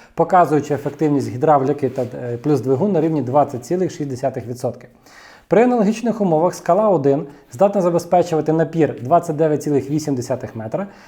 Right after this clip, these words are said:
споживає з мережі сімсот дев'яносто сім ватт, а ефективність двигуна плюс гідравліка становить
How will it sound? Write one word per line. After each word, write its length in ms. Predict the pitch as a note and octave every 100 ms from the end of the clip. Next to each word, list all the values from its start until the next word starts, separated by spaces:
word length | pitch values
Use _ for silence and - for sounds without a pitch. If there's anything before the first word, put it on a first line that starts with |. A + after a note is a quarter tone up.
| _
споживає 520 | - - E3+ A3+ G3+
з 60 | D#3
мережі 340 | E3+ E3+ E3
сімсот 360 | D3+ F3 E3 E3
дев'яносто 400 | C#3+ D3 C#3+ C#3+
сім 200 | - C#3
ватт, 220 | F#3+ A3+
а 80 | D#3
ефективність 540 | D3+ - F#3 F3 D#3 A#2+
двигуна 340 | C#3 D3 C#3+
плюс 240 | - B2+
гідравліка 460 | C3+ F#3 B3 A#3 A#3
становить 400 | - E3 F#3 F3+